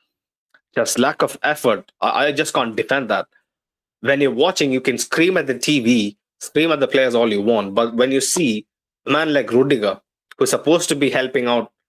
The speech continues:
Militao, who's struggling, yeah, like, let's put that into perspective. He's struggling. He missed just the flight of the ball. And then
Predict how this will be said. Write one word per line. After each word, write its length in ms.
Militao, 640
who's 140
struggling, 600
yeah, 200
like, 220
let's 300
put 180
that 140
into 160
perspective. 520
He's 160
struggling. 540
He 100
missed 280
just 220
the 120
flight 200
of 60
the 80
ball. 400
And 160
then 340